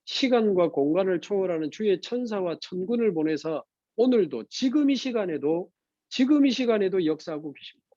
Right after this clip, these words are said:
보좌, 시공간 초월. 그러면서 내 마음에, 우리 가정에, 우리 직장에, 전 세계에 빛을 비추는 이삼칠의 빛,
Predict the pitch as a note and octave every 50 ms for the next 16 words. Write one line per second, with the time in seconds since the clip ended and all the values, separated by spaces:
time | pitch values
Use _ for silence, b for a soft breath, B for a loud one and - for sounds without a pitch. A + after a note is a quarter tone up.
0 | _ _ _ _ _ _ _ _ _ _ _ - C3 C3+ C#3 C3+ D3+ E3 D#3+ F3
1 | F#3+ - _ _ _ _ _ _ _ - - - F3 D#3 E3+ F#3 F#3 F#3 F#3 F#3
2 | F#3 F3+ - - G3 E3+ C#3+ G2 F#2 _ _ _ _ _ _ _ _ _ _ _
3 | _ _ _ _ _ _ _ _ _ _ _ _ - G3 A3 A3 G#3+ G3+ F#3+ D#3+
4 | - F#3+ F#3 E3+ E3+ D3 C3+ D#3+ F#3 F#3+ F#3+ F3+ F3 F3+ F#3 F#3 F#3 F#3 F3+ F3+
5 | F3+ D#3 C3+ C3 C#3 E3+ G3+ - F3 E3 E3 F3+ F3+ F3+ F3+ F3+ E3 C#3 C3+ D3+
6 | F3+ F3+ F3 F3+ - - F#3+ F3+ F3 F3+ E3 D3 - F3 G#3 A#3 G#3 F3 G3 F#3+
7 | F#3 F3+ D#3+ - F#3+ F3 - - F#3+ E3 E3 D#3 - - D#3+ E3+ E3 A#2+ - _
8 | _ _ _ _ _ _ _ _ - A#2+ B2+ - F#3+ G3 G#3 F#3 - G#3 F3+ D#3+
9 | - - - E3 -